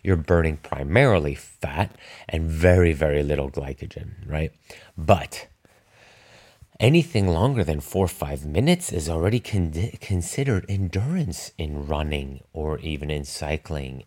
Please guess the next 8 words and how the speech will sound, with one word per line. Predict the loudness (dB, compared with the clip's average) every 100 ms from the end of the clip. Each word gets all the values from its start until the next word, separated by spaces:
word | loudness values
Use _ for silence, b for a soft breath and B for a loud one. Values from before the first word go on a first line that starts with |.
| _
and | -12 -10 -10 -12
for | -16 -12
sure | -10 -2 4 4 4
in | 0 -12
swimming, | 0 2 2 -2 -14 _ _ _ _ _
right? | -2 0 0 -4 _ _ b b b _
So, | -2 2 2 2 -8 b b b -6
um, | -2 -2